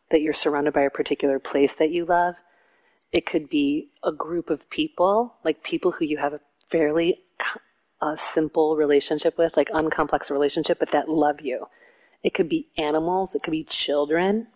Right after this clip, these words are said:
it could be adults. But imagine these people surrounding you. And then imagine that they start to radiate love towards you.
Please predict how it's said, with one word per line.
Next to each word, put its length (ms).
it 60
could 100
be 100
adults. 540
But 100
imagine 600
these 200
people 320
surrounding 840
you. 280
And 140
then 140
imagine 640
that 140
they 100
start 300
to 160
radiate 720
love 440
towards 400
you. 260